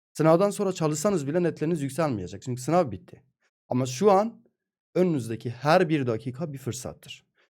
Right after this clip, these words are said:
Lütfen artık şu telefonlarınızı, sosyal medyalarınızı kapatın. Bir kenara bırakın. Kendi hayalleriniz için arkadaşlar. Oturun, mükemmel çalışın. Şunun şurasında bir buçuk ay kaldı. Bir buçuk ay sonra, sınavdan sonra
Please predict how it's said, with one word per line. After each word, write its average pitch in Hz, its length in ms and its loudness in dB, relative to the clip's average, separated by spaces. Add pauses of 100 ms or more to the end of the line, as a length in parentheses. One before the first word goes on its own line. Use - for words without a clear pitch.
(140)
Lütfen 226 220 0
artık 175 260 2
şu 170 140 -14
telefonlarınızı, 117 1000 -4 (320)
sosyal 170 440 0
medyalarınızı 107 960 -2 (120)
kapatın. 208 480 0 (720)
Bir 175 100 2
kenara 175 380 2
bırakın. 104 420 -6
Kendi 180 360 2
hayalleriniz 165 560 4
için 107 200 -6
arkadaşlar. - 560 -14 (340)
Oturun, 185 500 0 (280)
mükemmel 147 580 4
çalışın. 143 600 -4 (360)
Şunun 233 120 0
şurasında 214 520 -2
bir 202 180 -4
buçuk 185 220 -8
ay 151 160 0
kaldı. 87 440 -12 (320)
Bir 214 200 0
buçuk 180 200 -6
ay 131 140 4
sonra, 101 280 -6
sınavdan 151 440 2
sonra 156 560 -2